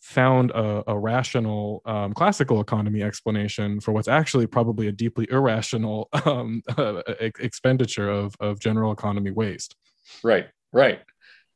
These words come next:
Speaker 2: I mean, the, the, the rational and, and the irrational, uh, are ultimately parodical of one another, right? They, they leak into one another and one becomes the other, especially inside of something like Bataille's framework, where everything is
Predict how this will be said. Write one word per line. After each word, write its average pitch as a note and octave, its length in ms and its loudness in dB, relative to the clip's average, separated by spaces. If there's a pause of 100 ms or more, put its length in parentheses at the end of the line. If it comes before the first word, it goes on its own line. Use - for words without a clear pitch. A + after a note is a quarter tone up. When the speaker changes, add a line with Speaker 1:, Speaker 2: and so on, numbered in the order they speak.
(120)
Speaker 2:
I D3+ 80 6
mean, D#3 140 4
the, C3+ 100 6
the, C#3 180 -2
the C#3 120 -6
rational C#3 460 0
and, B2+ 400 -6
and B2+ 200 0
the A#2 300 -2
irrational, G2 920 -2
uh, G2 480 4 (200)
are G#2 300 4
ultimately G#2+ 580 -2 (580)
parodical A#2+ 840 6
of C3+ 240 2
one F2+ 160 -4
another, C#2 300 -6
right? F2 300 -2
They, G2 200 4
they G2 180 2
leak A2 420 -2
into A2 520 -2
one F2+ 140 0
another F2+ 300 0
and F2+ 100 -2
one G2 220 2
becomes F#2 520 -2
the F2 140 -6
other, F2 260 2
especially F#2+ 460 0
inside F2+ 340 -2
of - 80 0
something F2+ 220 -4
like F2 120 -10
Bataille's G2 460 0
framework, F2+ 640 -2
where F#2 220 4
everything G2 420 0
is G2 300 -2